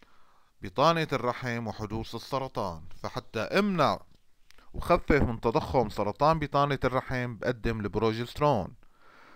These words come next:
لأنه البروجسترون يمنع تضخم بطانة الرحم مثل ما شفنا، بيخليها غنية أكثر بالأوعية الدموية وسهلة الإزالة.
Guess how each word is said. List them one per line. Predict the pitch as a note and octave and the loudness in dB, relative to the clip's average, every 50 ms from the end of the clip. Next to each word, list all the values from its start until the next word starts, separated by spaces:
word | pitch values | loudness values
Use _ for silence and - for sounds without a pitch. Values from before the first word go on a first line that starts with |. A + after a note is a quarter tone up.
| - - - | -20 -14 -10
لأنه | F#2+ G2+ G#2 A2 | -8 -6 -4 -4
البروجسترون | G2+ G#2 G#2+ B2 B2 A2 A2 - - - B2 C3 C3+ C3 A#2 | -2 0 0 0 0 0 -4 -8 -4 0 0 2 2 2 0
يمنع | A#2+ B2+ D3 D3 C3 A2+ | 0 -2 0 0 0 0
تضخم | - - A2+ G2+ B2 - - B2+ G#2+ G2+ | 0 -2 -2 -2 -2 0 0 -2 -2 -2
بطانة | G#2 - - A#2 A#2 A2+ G#2 - | -2 -2 0 0 0 -2 -2 -2
الرحم | A2+ A2+ A2+ - B2 A2 G2+ | -2 -2 -2 -2 -2 -6 -6
مثل | G2+ - G2+ | -6 -8 -6
ما | G2+ G#2+ G2+ | -6 -4 -4
شفنا، | G2+ - B2+ - - - D3+ D#3 D#3+ E3+ F3+ - - - - - - _ _ _ _ _ _ _ _ _ _ - - - - - - - - | -6 -6 -10 -10 -6 -2 -2 0 0 -2 -4 -6 -12 -20 -20 -20 -20 _ _ _ _ _ _ _ _ _ _ -20 -20 -20 -20 -20 -20 -14 -12
بيخليها | G2+ F#2+ B2+ A#2+ B2 C3+ C3+ B2+ A#2 | -6 -2 -2 0 0 2 2 2 2
غنية | G2+ A2 A2+ B2 C#3+ D3+ C#3+ B2+ - | 2 0 -2 -2 0 0 0 0 0
أكثر | D3+ - - - C#3 B2 | -2 -2 2 2 2 4
بالأوعية | G2 A#2 G2+ - C3 C#3 B2+ A2 A2 A2 G#2+ | 4 2 2 4 4 4 6 4 4 4 2
الدموية | G#2 G2+ G#2+ G#2+ G#2+ A2+ A2 A2+ A#2+ A#2 A2+ A2+ G#2 | 0 0 -2 -2 0 0 -2 -2 -2 -2 -2 -2 0
وسهلة | F#2+ F#2 F#2 - - A#2+ A#2 G#2+ G2 G2+ G2+ G2+ - - | 0 -2 -2 0 0 0 0 0 0 -2 -2 -2 -4 -4
الإزالة. | - B2 B2 D2+ C#3 C#3+ B2+ C3+ A#2+ G2 E2 D2 D2 F2+ | -4 -2 -2 -2 -4 0 2 2 2 2 0 -2 -8 -12